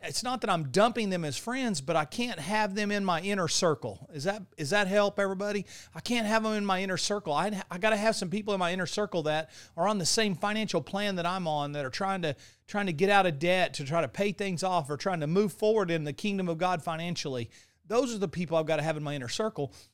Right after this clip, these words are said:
Yeah, those other people, we'll have supper with them, we'll have dinner with them, we, we hang out with them. It's not that. It's just the fact they can't be in the inner circle. I, I know that's offensive to some people. I know people are like, "Oh, no, you gotta love everybody." Yeah, I kn-, see, it's not about love.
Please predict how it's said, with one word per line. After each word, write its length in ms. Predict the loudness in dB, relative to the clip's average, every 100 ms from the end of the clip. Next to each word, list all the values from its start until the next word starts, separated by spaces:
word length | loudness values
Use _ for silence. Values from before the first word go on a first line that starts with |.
| _ _ _ _ _ _ -4
Yeah, 180 | 0 6
those 220 | 6 6
other 200 | 4 2
people, 280 | 0 2 6
we'll 200 | 6 6
have 180 | 4
supper 340 | 4 2 4 2
with 220 | 2 2
them, 160 | 0 2
we'll 120 | 0
have 140 | 0
dinner 220 | -2 -2
with 180 | 0 0
them, 180 | 0 0
we, 260 | 0 -2 -6
we 220 | -4 -2
hang 280 | 0 -2 0
out 160 | -2 -2
with 140 | -4
them. 160 | -4 -6 -16 _ _ _ _ _ -8
It's 200 | -2 4
not 340 | 4 4 2
that. 400 | 4 6 4 0
It's 200 | -2 -2
just 180 | -2 -4
the 60 |
fact 300 | -2 -2 -2
they 100 | -4
can't 300 | -4 -4 -2
be 100 | -2
in 100 | -2
the 120 | -2 -4
inner 160 | -4
circle. 480 | -2 -2 -2 -10 -12 -12
I, 160 | -12 -10 -12 -4
I 40 |
know 200 | 4 4
that's 240 | 4 2 -2
offensive 520 | -4 -4 -2 -2 -2
to 60 | -4
some 220 | -4 -4
people. 320 | -4 -4 -4
I 80 | -4
know 320 | 0 0 -2 -8 -20 _
people 160 | -6 -4
are 80 |
like, 180 | -4 -6
"Oh, 300 | -4 0 0
no, 300 | 0 -2 -2
you 120 | -2
gotta 220 | -2 0 2
love 240 | 2 0
everybody." 420 | -4 -2 -2 -2
Yeah, 240 | -4 -4 -4
I 100 | -6
kn-, 200 | -8 -4
see, 220 | -2 0
it's 140 | 0
not 180 | 0 0
about 280 | 0 -2 0
love. 420 | 2 2 2